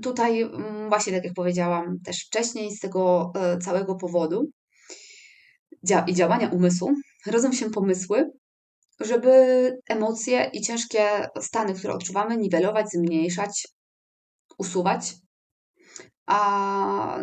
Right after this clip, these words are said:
na przykład jeśli, e, podać taki termin z psychologii, a konkretniej z terapii zaangażowania i akceptacji, to możemy to nazwać mianem strategii kontroli, czyli po prostu stosowania strategii kon-, kontroli. Tu mamy między innymi tłumienie, walkę czy wypieranie,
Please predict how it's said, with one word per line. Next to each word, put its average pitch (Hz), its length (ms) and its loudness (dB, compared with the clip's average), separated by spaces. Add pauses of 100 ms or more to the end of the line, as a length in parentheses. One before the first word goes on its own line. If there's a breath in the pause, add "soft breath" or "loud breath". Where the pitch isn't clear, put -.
na 190 120 -4
przykład 190 260 -6
jeśli, 185 460 -2
e, 185 100 -4 (880)
podać 170 260 -4
taki 180 200 -6
termin 180 460 0
z - 260 -10 (180)
psychologii, 180 760 0
a 175 80 -2
konkretniej 175 400 -4
z 175 60 -8
terapii 175 320 -4
zaangażowania 170 520 -2
i - 20 -4
akceptacji, - 500 -4
to 277 380 4
możemy 269 380 4
to 202 100 -8
nazwać 214 340 -2 (400 loud breath)
mianem 214 240 -2 (420)
strategii 185 360 -2
kontroli, 185 580 -2 (300 loud breath)
czyli 220 160 -10
po 202 80 -6
prostu - 180 -10
stosowania 185 560 -2
strategii 160 420 -4
kon-, 120 320 -8
kontroli. 214 460 2
Tu 190 140 -6
mamy 180 220 2
między 175 280 2
innymi 165 280 0
tłumienie, 180 600 -2 (400 soft breath)
walkę 170 380 0
czy 175 120 -8
wypieranie, 175 680 0